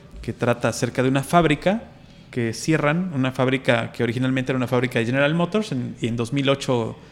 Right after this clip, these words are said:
la cierran y, bueno, despiden a miles de, miles de trabajadores. Y en dos mil quince esa fábrica es comprada por una empresa china que fabrica vidrio y, eh, como parte de apoyo a la comunidad,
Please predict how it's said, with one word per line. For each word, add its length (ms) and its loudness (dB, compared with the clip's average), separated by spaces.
la 140 2
cierran 360 2
y, 40 0
bueno, 220 0
despiden 460 -2
a 80 -8
miles 380 0
de, 180 0
miles 300 2
de 60 -2
trabajadores. 680 0
Y 100 4
en 60 4
dos 160 2
mil 140 4
quince 520 2
esa 200 0
fábrica 400 0
es 80 0
comprada 440 2
por 100 0
una 100 2
empresa 540 -2
china 480 4
que 100 -4
fabrica 440 2
vidrio 480 2
y, 260 0
eh, 200 0
como 240 0
parte 300 2
de 100 6
apoyo 420 2
a 40 8
la 160 2
comunidad, 560 2